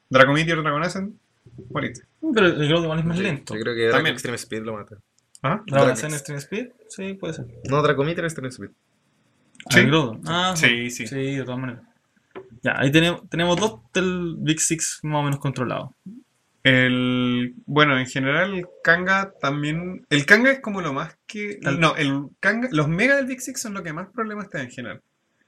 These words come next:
Speaker 1: Que son el Salamence y el Kangaskhan. Porque, bueno, en general se juega doble Mega cuando juegan estas cosas de que, Rayogre ahora. O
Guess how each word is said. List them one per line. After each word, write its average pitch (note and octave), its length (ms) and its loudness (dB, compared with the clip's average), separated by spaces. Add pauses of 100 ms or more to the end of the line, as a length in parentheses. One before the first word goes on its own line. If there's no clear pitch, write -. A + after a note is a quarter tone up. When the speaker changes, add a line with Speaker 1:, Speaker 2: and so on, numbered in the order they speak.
(180)
Speaker 1:
Que B2+ 100 0
son C3+ 300 2
el A#2 320 -2
Salamence A#3 640 0 (840)
y C3+ 200 4
el D3+ 160 2
Kangaskhan. B2 580 -4 (240)
Porque, B2 760 2 (580)
bueno, C3 360 8
en C#3 100 -2
general D#3 380 0
se F#3 160 -4
juega F#3 220 4
doble F#3 220 -2
Mega D3 240 -4
cuando C3+ 180 -6
juegan C3 840 -8
estas C3 260 -8
cosas C3+ 400 -6
de B2+ 460 -2 (100)
que, - 180 -8 (140)
Rayogre C#3+ 520 4
ahora. B2 500 2 (120)
O C3 560 -8